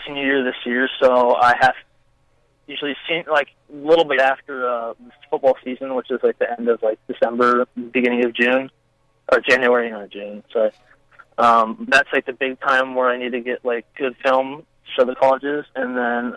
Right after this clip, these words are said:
get a little bit starting in the camps. But by then,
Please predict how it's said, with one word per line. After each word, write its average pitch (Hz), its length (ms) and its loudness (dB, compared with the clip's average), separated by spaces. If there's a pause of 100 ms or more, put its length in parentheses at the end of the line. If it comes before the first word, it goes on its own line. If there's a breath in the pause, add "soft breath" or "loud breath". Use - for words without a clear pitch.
(120)
get 123 140 2
a - 20 0
little 131 140 4
bit 117 160 -2
starting 131 260 4
in 120 60 -6
the 113 100 0
camps. 131 400 -2 (220)
But 123 260 2
by 123 160 6
then, 135 520 -2